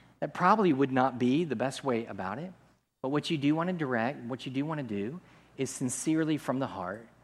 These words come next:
redirect them to God and say, "Hey, man, I wanna thank you so much for taking the time and saying something to me. You don't have to do this exactly, but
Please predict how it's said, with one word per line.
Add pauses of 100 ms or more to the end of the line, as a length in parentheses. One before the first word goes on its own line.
redirect (460)
them
to
God (680)
and
say,
"Hey,
man,
I
wanna
thank
you
so
much
for
taking
the
time
and
saying
something
to
me.
You
don't
have
to
do
this
exactly,
but